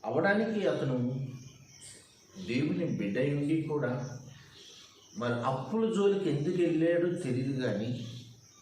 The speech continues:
వెళ్ళాడు, తీర్చకుండా చనిపోయాడు. పిల్లలు చూస్తే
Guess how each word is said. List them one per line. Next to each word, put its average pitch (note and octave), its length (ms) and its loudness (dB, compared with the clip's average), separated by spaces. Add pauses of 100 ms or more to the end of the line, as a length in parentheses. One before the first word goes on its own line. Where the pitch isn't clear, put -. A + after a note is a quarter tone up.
(280)
వెళ్ళాడు, A2+ 760 2 (1040)
తీర్చకుండా C#3+ 1120 -2 (400)
చనిపోయాడు. E3 800 -4 (2000)
పిల్లలు E3 400 4
చూస్తే C#3 300 -2